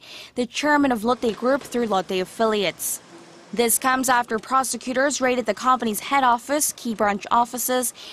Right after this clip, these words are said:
and the homes of key executives last Friday as part of a probe into the slush fund allegations, possible tax evasion, and allegations the company stockpiled wealth through internal trading among affiliates.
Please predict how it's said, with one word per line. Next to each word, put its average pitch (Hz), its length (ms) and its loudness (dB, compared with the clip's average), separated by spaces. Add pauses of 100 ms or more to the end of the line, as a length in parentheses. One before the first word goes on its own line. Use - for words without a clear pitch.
(140)
and 285 160 4
the 294 80 4
homes 294 320 2
of 269 120 -4
key 320 160 0
executives 233 720 0
last 202 300 0
Friday 240 480 0 (340)
as 208 140 -2
part 240 240 2
of 214 80 -4
a 202 80 -2
probe 247 400 0
into 220 220 -2
the 196 100 -6
slush 233 340 0
fund 214 200 0
allegations, 240 840 -2 (380)
possible 311 460 2
tax 254 340 -2
evasion, 233 640 -2 (220)
and 214 120 -2
allegations 233 720 0
the 202 120 -4
company 240 400 2
stockpiled 254 680 0
wealth 240 300 0
through 233 180 -2
internal 262 480 -2
trading 240 500 -2
among 185 320 0
affiliates. 196 800 -2